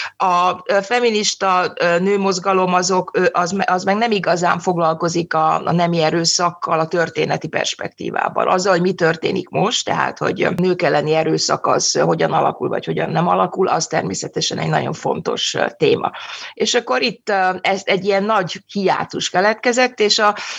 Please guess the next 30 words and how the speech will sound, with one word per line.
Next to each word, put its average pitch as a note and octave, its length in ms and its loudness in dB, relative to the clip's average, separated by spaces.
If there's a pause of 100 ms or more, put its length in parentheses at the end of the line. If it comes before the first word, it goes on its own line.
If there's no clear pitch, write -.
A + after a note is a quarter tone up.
a F#3+ 300 0
konzervatív F3+ 720 0
és E3+ 80 0
szélső F3 340 0
jobboldali D#3 520 2
erők F3 320 0
megtalálták - 800 0
ezt - 220 -6
a - 40 -8
tanulmányt, A3+ 540 0
és F3+ 140 -2
azt D#3+ 180 -2
gondolták, E3 640 0
hogy D#3+ 160 -2
akkor D3+ 260 -2
ezzel, D3 520 0 (360)
ö, C#3+ 100 -2 (300)
lehet, D#3+ 480 -2
ö, D#3+ 160 2 (220)
mindenféle D#3 840 -2 (200)
támogatást - 680 -2
szerezni, A3+ 440 0 (300)
és - 140 0
ez A3+ 80 2
tényleg G#3+ 340 2
így F#3 140 0
is E3 140 0
történt, G#3 460 2
mert F#3+ 260 0
a, G3 160 2